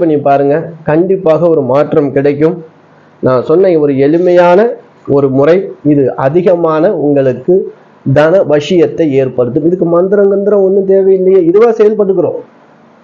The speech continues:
அந்த திதி இருக்கு இல்லையா, இல்ல வெள்ளிக்கிழமை நீங்க ஓரையில செய்ய போறீங்கன்னா அந்த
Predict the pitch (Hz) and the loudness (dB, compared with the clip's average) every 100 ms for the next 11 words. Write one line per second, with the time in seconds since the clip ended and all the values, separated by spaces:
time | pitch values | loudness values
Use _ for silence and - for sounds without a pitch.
0 | - _ - 147 143 185 208 170 165 165 | -20 _ -2 -2 0 0 2 0 0 2
1 | 220 - - - 226 226 208 196 190 196 | 0 -2 -8 -6 -2 2 2 2 2 0
2 | 190 180 165 190 180 190 190 185 180 175 | 2 2 2 2 4 4 4 0 0 0
3 | 165 160 165 208 277 196 196 | 0 0 0 0 -2 -2 0